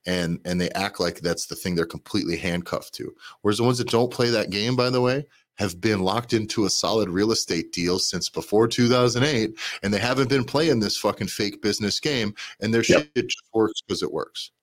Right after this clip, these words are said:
Speaker 2: It's also, when you think about it conceptually, it always is starting off on the wrong foot, because if,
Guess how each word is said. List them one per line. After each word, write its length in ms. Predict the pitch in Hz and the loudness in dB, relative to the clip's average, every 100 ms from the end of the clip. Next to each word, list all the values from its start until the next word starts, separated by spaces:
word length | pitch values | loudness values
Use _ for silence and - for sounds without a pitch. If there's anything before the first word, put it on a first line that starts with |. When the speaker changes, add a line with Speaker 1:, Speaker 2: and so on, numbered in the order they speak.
| _ _ _ _ - - - - _ - - | _ _ _ _ -20 -18 -18 -20 _ -6 2
Speaker 2:
It's 240 | 160 131 | 4 6
also, 220 | 165 - | 6 6
when 220 | 127 117 | 8 10
you 100 | 131 | 10
think 180 | 117 117 | 10 8
about 160 | 123 117 | 10 8
it 80 | 107 | 8
conceptually, 560 | 107 - 123 - 107 | 8 8 6 8 8
it 80 | 101 | 8
always 460 | - 107 127 120 98 | 8 8 10 8 8
is 100 | 92 | 6
starting 320 | 110 101 95 | 6 8 8
off 160 | 95 101 | 6 6
on 80 | |
the 80 | 87 | 4
wrong 220 | 87 87 92 | 6 4 2
foot, 260 | 98 104 - | 4 4 4
because 360 | 107 120 107 - | 0 4 4 4
if, 160 | 117 110 | 4 4